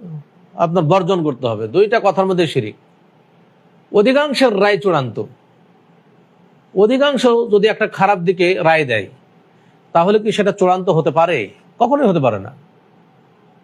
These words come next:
অধিকাংশই রায় দিচ্ছে একটা খারাপ কথা,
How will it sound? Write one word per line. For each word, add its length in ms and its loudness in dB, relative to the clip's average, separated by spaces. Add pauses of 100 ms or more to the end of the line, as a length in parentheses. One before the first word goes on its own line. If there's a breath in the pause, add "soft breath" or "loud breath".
(520)
অধিকাংশই 540 2
রায় 160 2
দিচ্ছে 260 -4
একটা 140 -2
খারাপ 300 0 (120)
কথা, 300 -6